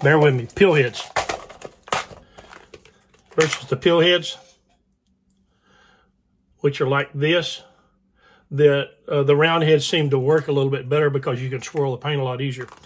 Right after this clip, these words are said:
Uh, so it, it makes, it makes a pretty good difference in there. But anyway, what I'm gonna do is, uh, I'm gonna set the camera up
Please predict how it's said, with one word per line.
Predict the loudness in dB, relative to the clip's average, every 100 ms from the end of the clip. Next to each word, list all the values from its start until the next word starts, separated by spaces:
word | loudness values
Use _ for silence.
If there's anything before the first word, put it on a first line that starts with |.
| -18 -18 -20 _
Uh, | -8 -6 -6
so | -4 -4
it, | -4 -6
it | -8 -4
makes, | -2 -4 -4
it |
makes | -6 -6
a |
pretty | -6 -6
good | -8 -4
difference | 0 0 -4 -8
in | -8
there. | -6
But | -6 -6 -8 -14 -20 -18 -4
anyway, | 0 2 2
what | 4 2
I'm |
gonna | 2 0
do | 2 2
is, | 2
uh, | -4 -6
I'm | -4
gonna | -4
set | -2 -2 -4
the |
camera | -4 -4 -2 -2
up | -2 -6